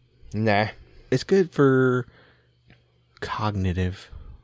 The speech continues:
Speaker 2: reasons, I guess. It's good for your brain. It
Speaker 1: Okay,
Speaker 2: helps.
Speaker 1: cool.
Speaker 2: Like, I don't know.
Speaker 1: So
Speaker 2: And
Speaker 1: is whiskey.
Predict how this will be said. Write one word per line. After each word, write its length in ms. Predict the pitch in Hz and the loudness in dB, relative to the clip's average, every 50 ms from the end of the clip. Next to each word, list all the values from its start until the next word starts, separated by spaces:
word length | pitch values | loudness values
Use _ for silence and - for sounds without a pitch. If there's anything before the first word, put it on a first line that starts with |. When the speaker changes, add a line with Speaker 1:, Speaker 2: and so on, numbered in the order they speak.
| _ - | _ -2
Speaker 2:
reasons, 380 | 101 104 101 95 95 95 98 | 0 2 2 2 0 0 0
I 80 | 98 92 | 0 0
guess. 340 | 92 92 101 104 - - - - - - | 0 0 0 -2 -4 -10 -16 -16 -12 -10
It's 120 | - - | -10 -6
good 160 | - - 123 | -6 -6 -6
for 80 | - 110 | -4 -4
your 60 | 98 | -4
brain. 260 | 85 87 80 95 107 - - _ _ _ _ _ _ _ _ _ _ _ _ _ _ | -2 -2 -2 -4 -4 -6 -10 _ _ _ _ _ _ _ _ _ _ _ _ _ _
It 60 | - 127 | 2 4
Speaker 1:
Okay, 140 | 170 107 135 131 | 4 6 4 4
Speaker 2:
helps. 100 | 123 - | 4 4
Speaker 1:
cool. 240 | 160 151 117 87 - _ _ _ _ - | 4 4 4 4 0 _ _ _ _ -4
Speaker 2:
Like, 220 | 107 104 104 - - - - - _ _ _ _ _ _ _ _ - | -4 -4 -4 -4 -8 -18 -20 -20 _ _ _ _ _ _ _ _ -12
I 40 | - | -10
don't 160 | - 92 104 | -8 -8 -8
know. 60 | 98 | -8
Speaker 1:
So 540 | 95 - - - - - - - - - 101 | -8 -10 -12 -16 -20 -20 -20 -12 -4 0 2
Speaker 2:
And 60 | 107 139 | 4 6
Speaker 1:
is 160 | 135 123 123 | 4 4 4
whiskey. 380 | 127 127 - - - 87 85 | 4 4 4 2 -4 -6 -6